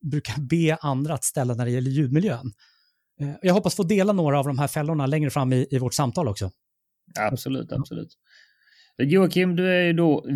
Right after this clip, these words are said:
Speaker 2: V D och lösningskonsult på Strategisk Akustik. Och, eh, du får ju då jobba med det som du själv benämner som ditt, eh, nördområde hela dagarna lång.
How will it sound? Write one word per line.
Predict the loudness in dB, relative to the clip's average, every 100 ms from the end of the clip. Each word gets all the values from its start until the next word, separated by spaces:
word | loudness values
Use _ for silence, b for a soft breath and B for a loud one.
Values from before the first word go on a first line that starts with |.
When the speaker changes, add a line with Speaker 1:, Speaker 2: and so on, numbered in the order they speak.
| 2
Speaker 2:
V | 2 4
D | 2
och | 2 4
lösningskonsult | 4 2 0 -4 -4 -6 -8 -6 -8 -8
på | -10
Strategisk | -8 -8 -8 -6 -6 -6 -10 -10
Akustik. | -10 -8 -8 -2 -2 -2 -8 -16 _ _ _ _ _ _ _ -16 -16 -6
Och, | -4 -4 _ 0
eh, | 2 2 0
du | 2 2
får | 4
ju | 2
då | 4
jobba | 4 2 2 0
med | 0 -2
det | 0 0 -2 -4
som | -6 -6
du | -4 -4 -4 -6 -10 -10
själv | -6 -6 -6 -2
benämner | 2 2 2
som | -2 -6
ditt, | -6 -8
eh, | -8 -8 -10 -16 -20 -10
nördområde | -4 2 4 4 0 -2 -2 -6 -10 -8
hela | -4 -4
dagarna | -4 -6 -4 -4
lång. | -6